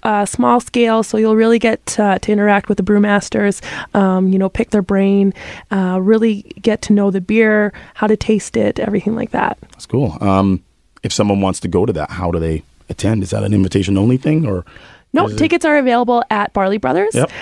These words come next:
Speaker 1: Um, if you go to the Flatlanders website, flatlanders dot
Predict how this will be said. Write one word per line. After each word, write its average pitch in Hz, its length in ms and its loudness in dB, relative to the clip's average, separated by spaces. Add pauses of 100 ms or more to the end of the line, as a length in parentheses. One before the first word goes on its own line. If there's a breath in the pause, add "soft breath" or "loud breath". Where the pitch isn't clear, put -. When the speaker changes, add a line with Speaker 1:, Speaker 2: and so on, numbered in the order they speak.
(160 loud breath)
Speaker 1:
Um, 214 300 2
if 220 140 -2
you 220 40 0
go 247 80 2
to 277 60 2
the 254 80 -4
Flatlanders 226 540 0
website, 220 440 -2
flatlanders - 600 -4
dot - 180 -4